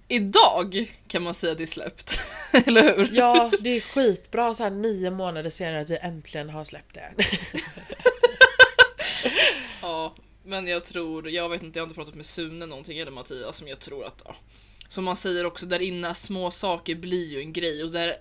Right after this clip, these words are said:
Speaker 1: enda vi har, det är ju varandra och saker som
Speaker 2: Ja,
Speaker 1: händer.
Speaker 2: men sen kan man ju också
Speaker 1: Så
Speaker 2: säga att Simon tog det också ganska personligt att ni la på honom och Maria.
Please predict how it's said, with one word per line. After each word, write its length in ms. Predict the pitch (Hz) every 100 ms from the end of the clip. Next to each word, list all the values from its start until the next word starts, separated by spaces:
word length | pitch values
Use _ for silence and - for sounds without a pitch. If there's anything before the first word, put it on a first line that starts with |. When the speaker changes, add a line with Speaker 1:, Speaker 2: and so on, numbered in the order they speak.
| -
Speaker 1:
enda 400 | 180 165 160 160
vi 120 | 156
har, 460 | 165 233 - 165 165
det 60 | 180
är 40 |
ju 120 | 190
varandra 680 | 151 160 220 165 101 113 117
och 260 | 185 - 165
saker 320 | 180 - 165
som 160 | 165
Speaker 2:
Ja, 60 | 208
Speaker 1:
händer. 460 | 175 165 160 160 185 -
Speaker 2:
men 100 | 208
sen 220 | 208 214 180
kan 160 | 208
man 60 | 233
ju 40 |
också 120 | 208 160
Speaker 1:
Så 140 | 196
Speaker 2:
säga 280 | 170 190 165
att 100 | -
Simon 540 | - 196 165 165 208
tog 220 | 208 202 170
det 80 |
också 240 | 151 - 214
ganska 340 | 226 190 175
personligt 500 | 160 160 151 139 147
att 360 | 147 - - - _
ni 360 | 170 170 165 156
la 200 | 156 139
på 160 | - 151
honom 480 | 170 151 175 180 - 170
och 160 | 180 160
Maria. 440 | 151 147 147